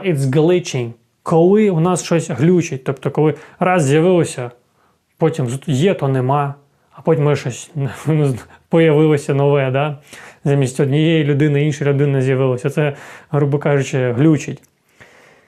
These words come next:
І тоді ми використовуємо ось це слово. Можемо сказати it's glitching, тобто ми не ут-, не уточнюємо, так? Можна сказати your video is glitching, теж можна.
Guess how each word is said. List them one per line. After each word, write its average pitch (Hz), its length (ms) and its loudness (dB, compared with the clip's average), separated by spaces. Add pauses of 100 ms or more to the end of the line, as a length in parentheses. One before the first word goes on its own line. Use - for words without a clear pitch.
(140)
І 143 60 -2
тоді 156 260 2
ми 190 100 2
використовуємо 160 680 0
ось - 180 -6
це 156 220 0
слово. 123 380 -4
Можемо 156 380 2
сказати 156 380 0
it's 131 160 0
glitching, 143 600 -2 (180)
тобто - 220 -8
ми 135 160 2
не 139 120 2
ут-, 135 240 0
не 147 280 0
уточнюємо, 131 600 -2
так? 131 300 -6 (480)
Можна 269 220 2
сказати 143 340 0
your 135 280 2
video 135 340 2
is 120 60 -2
glitching, 123 540 -4
теж - 280 -4
можна. 117 380 -6